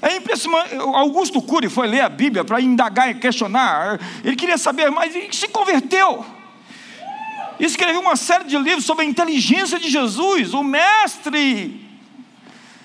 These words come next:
Quando você lê a Bíblia desarmadamente, despretensiosamente, com o coração aberto,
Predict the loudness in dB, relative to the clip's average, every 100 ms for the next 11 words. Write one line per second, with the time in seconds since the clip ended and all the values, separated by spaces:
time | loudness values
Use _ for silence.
0 | -20 -20 -2 -2 2 0 2 0 2 2
1 | 2 0 -2 -2 -2 0 -2 -2 -2 -2
2 | 0 -2 0 0 2 0 -2 -4 -6 -10
3 | -20 -10 -4 -4 -4 -4 -4 -2 -2 -2
4 | -4 -2 -2 -4 -4 -4 -4 -4 -6 -6
5 | -2 -2 -2 -4 -2 -2 -2 -2 -2 -6